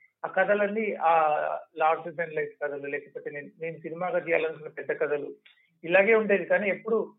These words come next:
నేను పేపర్ మీద పెట్-, పెట్టి బయట పబ్లిష్ చేసే కథల గురించి ఆలోచించలేదు కదా ఎప్పుడు నేను మామూలుగా అయితే.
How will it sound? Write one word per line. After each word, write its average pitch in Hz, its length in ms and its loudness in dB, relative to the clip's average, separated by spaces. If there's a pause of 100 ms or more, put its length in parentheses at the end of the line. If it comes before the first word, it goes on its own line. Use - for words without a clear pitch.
(500)
నేను 185 200 -2
పేపర్ 196 340 4
మీద 226 260 2
పెట్-, 185 240 0 (240)
పెట్టి 180 380 0
బయట 170 300 4
పబ్లిష్ 175 420 -2
చేసే 160 160 -6
కథల 165 240 2
గురించి 170 300 -2
ఆలోచించలేదు 156 560 -4
కదా 123 80 -16
ఎప్పుడు 131 240 -20
నేను 127 140 -16
మామూలుగా 127 340 -12
అయితే. - 260 -14